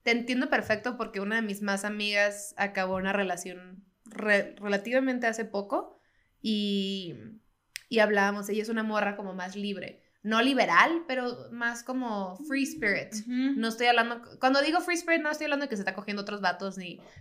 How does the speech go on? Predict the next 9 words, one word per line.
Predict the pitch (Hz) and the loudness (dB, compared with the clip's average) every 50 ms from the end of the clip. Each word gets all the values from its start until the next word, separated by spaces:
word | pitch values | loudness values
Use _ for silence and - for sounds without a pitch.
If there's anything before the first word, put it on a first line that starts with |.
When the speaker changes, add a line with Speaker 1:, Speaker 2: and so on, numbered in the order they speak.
| - - | -10 -4
Speaker 1:
relaciones | 190 185 180 190 185 190 180 | 0 0 0 0 0 -4 -4
abiertas, | 190 185 190 196 190 202 202 202 | -4 -4 -4 -4 -2 -2 -4 -2
ni | 202 190 | -2 -4
nada | 190 180 175 185 | -6 -6 -8 -8
así. | 190 - 208 - - - _ _ _ _ _ | -10 -10 -10 -10 -12 -14 _ _ _ _ _
No, | - 254 277 | 0 2 4
más, | 277 277 277 277 277 - | 4 4 4 2 0 -6
más | 262 262 254 247 247 247 - - | -2 0 0 0 0 -2 -4 -4
chill, | - - 269 220 196 185 185 185 - _ | -2 0 2 2 2 0 -2 -8 -14 _